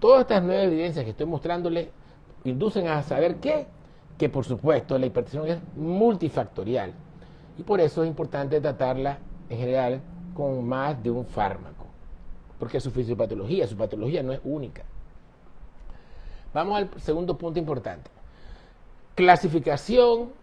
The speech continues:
y definición y los grados. Y eso, y eso, hola Bertifarca, gracias.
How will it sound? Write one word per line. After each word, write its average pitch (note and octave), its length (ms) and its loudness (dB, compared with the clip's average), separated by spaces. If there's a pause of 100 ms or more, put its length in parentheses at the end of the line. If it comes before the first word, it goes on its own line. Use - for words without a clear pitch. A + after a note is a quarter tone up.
(320)
y C#3+ 140 2
definición C#3 720 0 (160)
y C3+ 140 -2
los A#2 180 0
grados. E2 320 -10
Y G#3+ 60 -2
eso, A#3+ 360 -4 (400)
y E3 120 2
eso, F#3+ 520 0
hola D3+ 240 0
Bertifarca, A#2 540 0
gracias. C3+ 340 -4